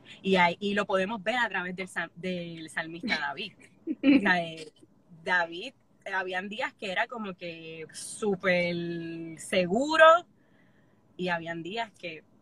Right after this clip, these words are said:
Speaker 1: clamaba porque necesitaba la ayuda de Dios. Y así somos nosotras. Y
Speaker 2: Así
Speaker 1: Dios nos
Speaker 2: es.
Speaker 1: conoce. Y lo lindo de Papito Dios es que siempre está con nosotras.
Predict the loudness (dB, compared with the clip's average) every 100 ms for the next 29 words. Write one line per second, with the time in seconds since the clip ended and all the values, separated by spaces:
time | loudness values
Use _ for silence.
0 | _ _ -8 -8 -6 -4 -2 -4 -8 -20
1 | _ -14 -12 -12 -14 -12 -10 -6 -4 -2
2 | -4 -4 -4 -4 -10 -16 -20 -20 -6 0
3 | 0 0 -12 -16 -14 -16 -16 -18 -20 -20
4 | -14 0 0 0 -2 -2 0 6 6 6
5 | 2 -4 -18 -20 -20 -18 -4 -2 0 -2
6 | -4 -4 -2 -4 -4 -6 -6 -10 -12 -12
7 | -10 -10 -10 -8 -10 -10 -12 -14 -18 -18
8 | -18